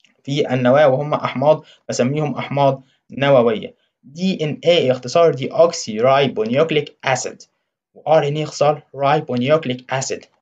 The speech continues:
أسيد يعني إيه؟ يعني حمض، فلأنها بتحتوي على أحماض الحمض هيحب القاعدة، فبشوفها لما أصبغها في ال H and E، الهيماتوكسين and إيوسين، بيزوفيليك بتحب القاعدة وبتظهر باللون البلو،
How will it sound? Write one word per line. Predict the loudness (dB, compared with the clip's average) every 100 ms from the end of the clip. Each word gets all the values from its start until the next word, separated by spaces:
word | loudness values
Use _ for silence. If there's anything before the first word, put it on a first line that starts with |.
| _
أسيد | -4 -2 -2
يعني | -2 -2 -4
إيه؟ | -8 -4
يعني | -2 -2
حمض، | -2 -4 -4 -12 _ _ -4
فلأنها | -2 -2 -2
بتحتوي | 0 0 4 4
على | 6 4
أحماض | 2 -4 0 2 2 -4 _ -8
الحمض | -6 -4 0
هيحب | 2 2 0 -2
القاعدة، | -2 2 2 4 0 -6 -8
فبشوفها | -2 0 2 0 0 2
لما | 2 2 -2 -6
أصبغها | -4 0 0 -2
في | -8
ال | -6 -2 -2
H |
and | -4 -2 0 0 -4
E، | -8 -8 -10 _ -20
الهيماتوكسين | -14 0 0 2 -2
and | -4
إيوسين، | -4 -4 -6 -8 -4 -6 -6 _ _
بيزوفيليك | 2 2 2 0 0 0 -4
بتحب | -12 -8 -4 -4 -6 -12
القاعدة | -4 0 2 2
وبتظهر | 0 0 2 2 -2
باللون | -4 -8 -6 -6 -4
البلو، | -6 -6 -8 -8